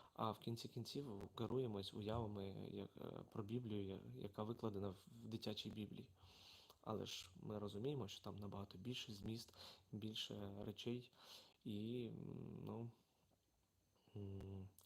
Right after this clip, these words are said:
багато бібліїстів і святих отців намагалися, ну, досягнути цих глибин, які зовнішньо просто як гарне, гарне оповідання лежить, але там нав-, надзвичайно великий зміст.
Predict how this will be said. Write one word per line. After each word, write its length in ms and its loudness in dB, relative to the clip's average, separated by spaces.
багато 360 2
бібліїстів 640 -2
і 40 -6
святих 280 -2
отців 540 -2
намагалися, 600 2
ну, 240 -2
досягнути 640 0
цих 260 -8
глибин, 380 0
які 540 0
зовнішньо 520 2
просто 360 -6
як 200 -8
гарне, 340 -2
гарне 280 2
оповідання 480 2
лежить, 360 -6
але 160 -4
там 260 -4
нав-, 300 -2
надзвичайно 560 4
великий 320 0
зміст. 380 -6